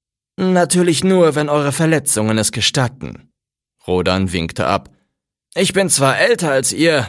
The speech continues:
grinste er, „aber noch sehr rüstig.“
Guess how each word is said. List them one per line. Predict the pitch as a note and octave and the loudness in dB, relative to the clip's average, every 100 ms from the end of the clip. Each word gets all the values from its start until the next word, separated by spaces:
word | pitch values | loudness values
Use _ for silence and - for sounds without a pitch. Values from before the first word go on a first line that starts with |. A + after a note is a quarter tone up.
| - _ - | -8 _ -10
grinste | G2 G#2 - G2 | -6 -4 -2 0
er, | G#2+ G#2 E2+ - | 0 0 -4 -6
„aber | F3+ E3 | -2 0
noch | B2+ - | 0 -2
sehr | A#2 A#2+ G2+ | -4 -4 -4
rüstig.“ | G#2 - G2 D2 - | -4 -4 -4 -8 -10